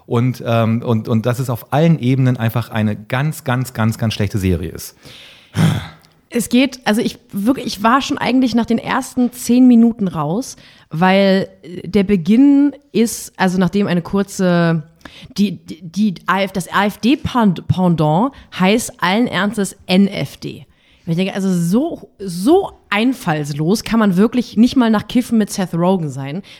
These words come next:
Speaker 2: dass man denkt, „Ja, ja, A F D machen wir N F D draus, wegen N P D, das ist eine clevere Idee, abgehakt, Feierabend.“ Da, es fängt an mit so einer kleinen Szene bei so einem N-F-D-Parteitag.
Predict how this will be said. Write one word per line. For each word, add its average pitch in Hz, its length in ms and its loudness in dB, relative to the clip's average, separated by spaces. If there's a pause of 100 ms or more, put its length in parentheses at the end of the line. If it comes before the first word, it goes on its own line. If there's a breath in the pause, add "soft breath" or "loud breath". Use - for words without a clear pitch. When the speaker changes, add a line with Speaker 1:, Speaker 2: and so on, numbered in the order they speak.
Speaker 2:
dass 165 120 -2
man 180 140 2
denkt, 170 220 -4 (180 loud breath)
„Ja, 175 120 6
ja, 190 160 4
A 180 120 2
F 160 100 0
D 214 100 2
machen 220 160 4
wir 208 120 0
N 208 120 2
F 185 140 0
D 165 120 4
draus, 147 300 0
wegen 165 120 0
N 175 160 2
P 202 120 4
D, 180 100 0
das 175 140 2
ist - 60 -6
eine 165 80 -6
clevere 170 280 2
Idee, 151 340 -2
abgehakt, 156 560 -4
Feierabend.“ 170 640 -2 (480 loud breath)
Da, 175 240 0 (240)
es - 180 -2
fängt 226 240 0
an 202 80 2
mit 214 120 4
so 208 40 -2
einer 196 140 2
kleinen 202 300 -2
Szene 202 360 0
bei 175 140 2
so 180 80 2
einem 175 100 2
N-F-D-Parteitag. 180 760 0